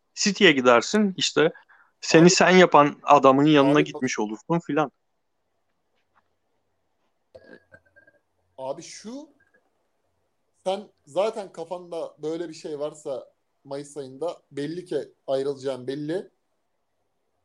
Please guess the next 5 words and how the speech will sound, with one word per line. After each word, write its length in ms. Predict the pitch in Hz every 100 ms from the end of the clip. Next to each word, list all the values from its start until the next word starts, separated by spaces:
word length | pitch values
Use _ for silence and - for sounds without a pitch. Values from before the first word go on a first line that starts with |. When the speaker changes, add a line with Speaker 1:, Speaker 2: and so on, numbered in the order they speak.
| _ _ _ _ _ _ _ _ _
Speaker 2:
Manchester 420 | 151 180 - -
United 340 | 202 196 190 -
Sancho'ya 540 | - - 190 190 202 190
seksen 480 | 196 185 202 196
bağlamaz. 540 | 185 202 202 220 -